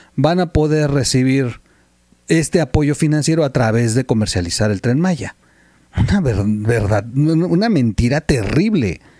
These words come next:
No les va a alcanzar nunca para pensionar a los, o sea, con todo respeto, a lo mejor, no sé, en treinta años, o sea, que se convierte en un buen negocio. Y más con todos los fraccionamientos que están sembrando y todos los desarrollos inmobiliarios de los propios socios de López Obrador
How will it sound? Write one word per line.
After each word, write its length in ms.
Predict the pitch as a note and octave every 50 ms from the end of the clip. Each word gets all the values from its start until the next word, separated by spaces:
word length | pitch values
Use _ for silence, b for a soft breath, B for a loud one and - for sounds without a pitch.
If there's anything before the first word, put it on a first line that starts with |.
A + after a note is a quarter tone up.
| b b b b b b b b b b b b
No 300 | - A2+ A#2 C#3 F3+ A3+
les 280 | C4 B3+ G#3 F3 D#3 D3
va 80 | F#3+
a 20 | A3+
alcanzar 560 | A#3+ G#3+ - E3+ D#3+ C#3+ - F#3+ G3+ F#3+ F#3+
nunca 300 | A#3 B3+ C4 - - -
para 200 | - - B2+ -
pensionar 480 | - C3+ A#2+ A#2+ B2+ B2+ D3 D#3+ D#3
a 60 | D#3 C#3
los, 280 | A#2+ A#2 G#2+ G#2 - - B B B B B B
o 120 | D3+ -
sea, 240 | - - F#3+ F#3 F3+
con 180 | - F3+ E3+
todo 140 | D3+ G3+ G#3+
respeto, 360 | G#3+ G3+ E3 - G#3+ F#3+ -
a 40 | F#3
lo 80 | F3 F#3
mejor, 260 | G3 G3+ - D#4+ D#4
no 120 | F4 D4+
sé, 200 | A3 A3+ C#4+ E4
en 880 | D#4 G#3 E3 C#3+ C3+ B2 B2 B2 B2 B2 A#2+ A#2 B2 B2 B2 A#2 A#2+ B2+
treinta 380 | - F#3 F#3+ G#3 A3+ G3 F3+ E3+
años, 280 | G3 A3 G#3+ F#3 D#3+ C#3+
o 40 | C#3
sea, 100 | D3+ C#3
que 120 | - C#3
se 80 | C#3 B2+
convierte 340 | - C#3 C#3+ E3 E3 - F3
en 80 | E3+
un 140 | E3+ F3 E3+
buen 160 | D#3+ F3 E3+
negocio. 560 | D#3+ D#3 D3 D#3+ G#3+ A3 - E3 B2 G2 - b b b b b b b b b b b b b b b -
Y 140 | - E3 F3+
más 200 | F#3+ A3+ A#3 -
con 140 | - G3 E3
todos 120 | A3 A3
los 100 | G#3 D#3
fraccionamientos 600 | D#3+ C#3+ - - C#3 D3 D3 E3 F#3 F3 - - -
que 60 | -
están 240 | - - D#3+ D#3+ C#3+
sembrando 400 | E3 F3 E3+ D#3+ E3 E3 F#3 G3
y 40 | F#3
todos 180 | - D#3+ D#3
los 140 | C#3 C3+ A#2
desarrollos 420 | G#2+ F#2 G#2+ A2 A#2+ C3+ C3+ -
inmobiliarios 580 | C#3+ B2+ B2 A#2+ A2+ A#2+ A#2 B2 B2+ D3+ F3 E3+
de 100 | D#3 A#2+
los 180 | G#2 F#2+ - -
propios 380 | - - - - - D3 A2
socios 300 | B2+ C3+ C3+ D3+ D3 B2+
de 80 | A#2 G2+
López 260 | G#2 A2 - C#3+ B2+
Obrador 400 | C3+ C3 C3+ C3+ C3+ D3 E3